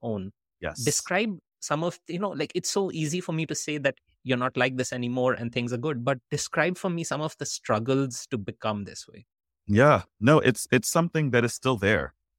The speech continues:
Speaker 2: That, that is not something that I think I will ever represent as like, "Oh, I'm, I'm good over here with that." Because I, as any Black person will tell you,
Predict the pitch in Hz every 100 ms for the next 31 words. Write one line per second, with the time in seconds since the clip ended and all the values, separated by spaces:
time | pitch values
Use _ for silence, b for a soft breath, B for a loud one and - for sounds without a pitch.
0 | _ 98 110 _ 110 120 113 95 98 110
1 | - 104 85 82 82 80 76 78 73 -
2 | _ 85 82 92 80 82 78 80 - 82
3 | 87 76 67 65 _ _ _ _ _ _
4 | 87 - 82 80 85 80 87 76 - 80
5 | 73 71 _ _ 95 90 - 90 101 90
6 | 98 95 90 92 80 80 - 76 73 -
7 | 50 50 - 85 87 82 82 - _ 87
8 | 90 95 95 95 98 - _ _ _ _
9 | - 101 120 113 110 98 _ 98 - 92
10 | 85 85 85 - 82 - 120 104 80 78
11 | 80